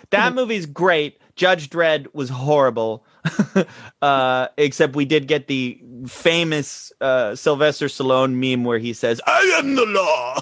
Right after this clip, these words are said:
Speaker 1: <laughs>
Speaker 2: <laughs> That's true.
Speaker 1: And, uh, yeah. <laughs> So, so recently, two thousand seventeen, maybe, something like that, they made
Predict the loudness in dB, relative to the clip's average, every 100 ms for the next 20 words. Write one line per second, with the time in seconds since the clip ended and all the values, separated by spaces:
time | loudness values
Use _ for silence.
0 | -8 -10 -8 -4 -2 0 0 -2 2 -2
1 | 2 -2 2 0 2 0 2 2 0 0
2 | 2 2 0 -8 -2 -2 -2 -6 -4 -2
3 | -2 -6 _ -2 0 0 -2 -6 -4 -6
4 | 0 -2 -2 -18 -20 -20 _ -2 2 4
5 | 2 -2 _ _ 0 0 0 -2 0 -2
6 | -4 -4 -6 -14 _ _ -8 0 0 0
7 | -4 -2 -2 -2 -4 -2 -2 -2 -2 -2
8 | -2 -2 -6 -4 -4 -2 0 -2 -2 _
9 | _ -6 -2 0 0 -2 0 2 2 -2